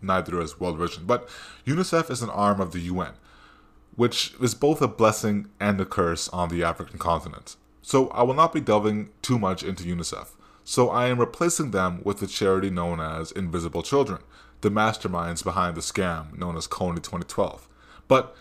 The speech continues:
I will get to that in a bit. So we have Feed the Children, World Vision, and Invisible Children, three major players in the hungry African child trope.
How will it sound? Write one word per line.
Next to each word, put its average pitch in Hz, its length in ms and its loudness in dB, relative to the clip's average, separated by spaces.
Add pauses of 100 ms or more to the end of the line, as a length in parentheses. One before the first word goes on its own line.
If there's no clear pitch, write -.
(200)
I 90 80 0
will 104 100 6
get 104 340 2
to 101 100 -2
that 87 260 -2
in 170 140 -6
a 82 40 -4
bit. - 420 -12 (400)
So - 180 4
we 151 160 4
have 110 180 2
Feed 185 180 2
the 180 80 2
Children, 131 540 2 (220)
World 107 260 4
Vision, 107 400 0 (240)
and 98 420 -2
Invisible 85 580 -2
Children, - 460 -6 (400)
three 139 340 0
major 117 400 0
players 92 580 0
in 98 120 -6
the 92 120 -2
hungry 95 460 -2
African 90 440 -4
child 80 360 -4
trope. - 380 -2